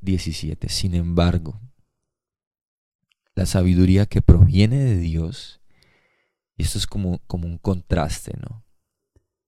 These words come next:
La sabiduría que proviene de este mundo es envidiosa, es egoísta, la aparente sabiduría, porque para mí eso no es sabiduría, pero la sabiduría que viene del cielo es diferente.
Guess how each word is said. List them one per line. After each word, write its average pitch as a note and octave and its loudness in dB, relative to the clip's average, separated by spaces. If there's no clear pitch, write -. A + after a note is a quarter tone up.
La F#2 -2
sabiduría F2+ 2
que - -2
proviene F2+ 0
de G#2 0
este - -4
mundo F#2 -6
es F2 -8
envidiosa, E2+ -2
es - -14
egoísta, F2 -8
la F2 -8
aparente F2+ 2
sabiduría, E2+ -2
porque - -10
para E2+ -8
mí F2 -4
eso F#2 0
no F2+ -4
es E2+ -4
sabiduría, E2 -6
pero F#2+ 8
la F2+ 2
sabiduría E2+ 2
que - -6
viene F#2 2
del C3+ -2
cielo F2 -4
es E2 -10
diferente. - -12